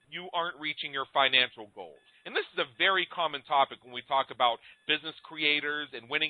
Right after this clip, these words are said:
at the game of business and marketing, because some of us set financial goals and then we have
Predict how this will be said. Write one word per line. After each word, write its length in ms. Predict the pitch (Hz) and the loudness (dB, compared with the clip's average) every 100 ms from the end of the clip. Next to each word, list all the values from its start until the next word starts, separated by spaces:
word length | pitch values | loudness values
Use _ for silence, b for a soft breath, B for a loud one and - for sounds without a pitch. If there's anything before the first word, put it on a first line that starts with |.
| 143 | -4
at 80 | |
the 80 | 139 | -2
game 160 | 143 143 | 0 0
of 160 | 135 | -2
business 240 | 143 135 - | -6 -6 -12
and 80 | 135 | -8
marketing, 560 | 135 139 147 139 139 B B B | -6 -4 2 2 0 B B B
because 240 | 143 165 147 - | -4 0 0 0
some 160 | 285 | -6
of 80 | 349 | -2
us 160 | 214 - | -4 -2
set 160 | - 190 - | 0 0 4
financial 560 | 175 165 165 - 151 | 2 4 0 -4 -12
goals 320 | 135 151 160 139 | -4 -2 -2 -4
and 60 | 143 | 2
then 160 | 143 143 | 4 4
we 240 | 143 135 | -2 0
have 160 | 143 | 2